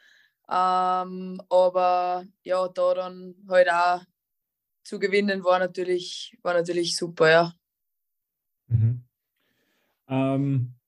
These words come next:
Speaker 2: ja, wenn man jetzt da zurückblickt, ähm, ja, Linz hat ja, ähm, von eben zweitausendneunzehn bis zweitausendeinundzwanzig dreimal hintereinander den,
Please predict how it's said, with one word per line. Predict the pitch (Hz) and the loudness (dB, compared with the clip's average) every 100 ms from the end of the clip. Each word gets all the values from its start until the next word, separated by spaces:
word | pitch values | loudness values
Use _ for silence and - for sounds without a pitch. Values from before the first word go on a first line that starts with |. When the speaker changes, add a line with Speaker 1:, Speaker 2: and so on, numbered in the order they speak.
| _ _ - _ - | _ _ -20 _ -2
Speaker 2:
ja, | 127 | 2
wenn | 139 | 2
man | 160 | 2
jetzt | 156 160 - 151 | 2 2 2 2
da | 143 156 156 - _ _ _ - | 4 4 4 -2 _ _ _ -6
zurückblickt, | 170 156 185 - 165 196 202 - | 0 4 2 0 0 0 0 -10
ähm, | 143 160 160 156 143 123 _ _ - - _ 208 - - - | -14 -8 -4 -4 -6 -8 _ _ -20 -20 _ -20 -20 -20 -20
ja, | 104 123 143 | -20 -14 -2
Linz | 135 175 190 175 | 6 8 8 6
hat | 160 | 2
ja, | 160 156 156 147 - _ _ _ | 2 2 0 -2 -12 _ _ _
ähm, | 143 139 143 143 139 127 | -18 -14 -14 -12 -12 -12
von | 123 147 156 143 - - | -10 -8 -6 -8 -12 -12
eben | 143 147 123 | -10 -6 -4
zweitausendneunzehn | 139 139 139 135 127 156 139 - _ _ _ _ _ _ - 127 131 147 - 165 143 | -2 0 2 2 2 -2 -2 -8 _ _ _ _ _ _ -2 2 2 0 -2 -2 2
bis | 151 147 - | 0 0 -8
zweitausendeinundzwanzig | - 135 131 139 135 156 127 139 147 139 135 127 151 151 | -6 -4 -2 -2 -2 -4 -4 -4 -6 -8 -8 -6 -6 -4
dreimal | 127 123 139 | 0 0 2
hintereinander | 156 156 156 131 127 147 | 0 0 0 0 0 -2
den, | 156 147 147 151 151 139 | -2 -2 -2 -2 -4 -8